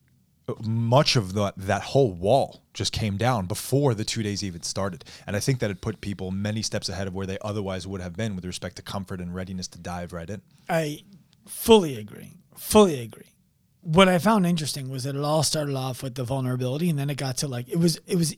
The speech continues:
Speaker 2: equal opposite vulnerable, where it was, "I'm proud of the
Speaker 1: Mm-hmm.
Speaker 2: way that I,"
Speaker 1: For sure.
Speaker 2: I
Speaker 1: That,
Speaker 2: said, "I'm proud of the way I
Speaker 1: that
Speaker 2: show
Speaker 1: wa-,
Speaker 2: up as a husband and, and a
Speaker 1: that was
Speaker 2: father."
Speaker 1: harder for, for many people to share.
Speaker 2: It
Speaker 1: Although
Speaker 2: was.
Speaker 1: it was hard for, it was harder for some people to share the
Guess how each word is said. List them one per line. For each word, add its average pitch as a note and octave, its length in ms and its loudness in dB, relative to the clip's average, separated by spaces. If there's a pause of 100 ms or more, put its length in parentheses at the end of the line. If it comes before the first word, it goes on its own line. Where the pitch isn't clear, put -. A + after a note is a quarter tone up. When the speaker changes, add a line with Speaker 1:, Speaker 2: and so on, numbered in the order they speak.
(100)
Speaker 2:
equal E3 320 2
opposite C#3 420 -2
vulnerable, C#3+ 460 -2
where B2+ 160 -4
it B2 80 -6
was, A#2+ 200 -4 (800)
"I'm E3+ 380 4 (260)
proud D3 540 4
of C3+ 120 -2
the - 80 -2
Speaker 1:
Mm-hmm. C3+ 80 0
Speaker 2:
way D3+ 120 0
that C#3 180 -4
I," B2+ 260 -4
Speaker 1:
For G#2+ 120 -2
sure. G#2+ 200 -2 (160)
Speaker 2:
I E3 120 6
Speaker 1:
That, F3+ 80 6
Speaker 2:
said, G3 100 4
"I'm D#3+ 140 4
proud E3 140 6
of E3 40 4
the E3 80 4
way D#3+ 80 4
I D#3 40 2
Speaker 1:
that C#3+ 80 4
Speaker 2:
show F#3 100 8
Speaker 1:
wa-, D#3+ 60 2
Speaker 2:
up D3 100 -2
as D3 80 0
a C3 40 -2
husband D#3 480 -2
and, D#3 140 -6
and D3+ 160 -4
a C#3+ 40 0
Speaker 1:
that A#2 120 6
was A2+ 100 6
Speaker 2:
father." - 120 2
Speaker 1:
harder A#2+ 180 8
for, G#2 380 0
for - 120 -2
many G2+ 220 2
people G2+ 200 -6
to F#2+ 60 -4
share. - 280 -2 (180)
Speaker 2:
It - 80 -4
Speaker 1:
Although F3 140 4
Speaker 2:
was. F3 80 4
Speaker 1:
it A2+ 40 4
was G#2 120 -2
hard G#2 240 2
for, A2 320 0
it B2 40 -2
was G#2+ 120 -2
harder A#2 180 4
for - 80 -4
some A2 140 -2
people G#2 140 -6
to G#2 60 -2
share G#2 160 0
the G2 120 -4